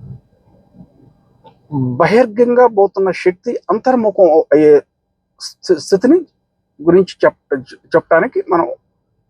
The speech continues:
అన్-, ఈ పదాన్ని వాడుతున్నాం అన్నమాట. అంతేగాని శక్తి కొత్తగా జాగృతం అవటం అంటూ ఏమి లేదు.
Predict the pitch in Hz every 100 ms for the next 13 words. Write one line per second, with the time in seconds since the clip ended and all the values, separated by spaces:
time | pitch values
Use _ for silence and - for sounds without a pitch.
0 | _ _ 151 - _ 151 110 156 147 160
1 | 165 226 156 131 - - - - - _
2 | _ _ _ _ _ _ _ _ _ _
3 | _ _ _ _ _ - 190 233 226 285
4 | 494 - - - 247 - 302 226 247 254
5 | 180 226 226 240 226 202 185 180 175 165
6 | 151 113 113